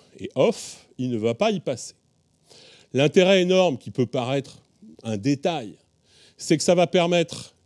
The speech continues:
utilisateur par utilisateur, classe d'utilisateur par classe d'utilisateur, on a donné l'illustration sur Windows tout à l'heure,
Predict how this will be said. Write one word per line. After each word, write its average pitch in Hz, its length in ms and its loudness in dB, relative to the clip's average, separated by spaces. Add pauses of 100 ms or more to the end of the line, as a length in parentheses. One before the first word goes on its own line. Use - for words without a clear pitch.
(120)
utilisateur 202 760 0
par 147 240 -2
utilisateur, 131 800 -8
classe 190 380 2
d'utilisateur 135 680 -6
par - 180 -12
classe 117 220 -10
d'utilisateur, 110 680 -6 (460)
on 131 160 0
a 175 80 6
donné 185 240 4
l'illustration 170 560 0
sur 170 220 0
Windows 165 340 4
tout 135 240 -6
à 123 80 -2
l'heure, 104 300 -8